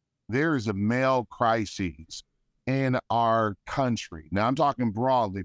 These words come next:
Black, white, young men are,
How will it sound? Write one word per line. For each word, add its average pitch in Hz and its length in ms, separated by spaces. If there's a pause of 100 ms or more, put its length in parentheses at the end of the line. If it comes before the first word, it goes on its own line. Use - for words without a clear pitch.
Black, 127 380
white, 127 400 (520)
young 139 460
men 139 360 (120)
are, 110 520